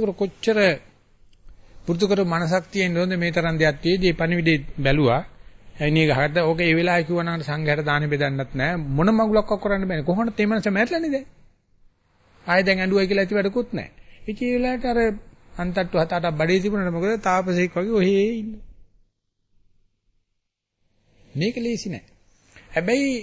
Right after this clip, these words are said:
කරන්න බැරි දෙයක් නෙමෙයි. මනුස්ස ලෝකේ කරන්න අපේ වෙලා තියෙන්නේ එහෙම දෙයක් ආපුවාම අඳුර පාන එක. එහෙම දෙයක් ආපුවම යටපත් කරන එක කැක්කුමක් නැතිකම,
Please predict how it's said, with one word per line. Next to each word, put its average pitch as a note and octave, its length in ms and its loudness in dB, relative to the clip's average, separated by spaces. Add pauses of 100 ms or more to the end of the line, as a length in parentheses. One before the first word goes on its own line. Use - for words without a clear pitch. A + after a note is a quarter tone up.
(440)
කරන්න A#3+ 360 0
බැරි B3+ 240 6
දෙයක් G3 240 2
නෙමෙයි. G#2 240 -12 (380)
මනුස්ස C#3 320 -6
ලෝකේ F#3+ 260 -2
කරන්න F#3 320 0
අපේ E3+ 300 -2
වෙලා B3+ 260 2
තියෙන්නේ B3 320 2
එහෙම A3 160 2
දෙයක් G#3+ 300 0
ආපුවාම A3 480 0 (460)
අඳුර A3 480 6
පාන G#2+ 300 -6
එක. G2+ 200 -18 (1300)
එහෙම F#3+ 280 -2
දෙයක් G3 260 2
ආපුවම G3 260 0
යටපත් G3 560 0
කරන G#3+ 300 -4
එක A3 140 -4 (120)
කැක්කුමක් G3 640 -2
නැතිකම, C#3+ 480 -4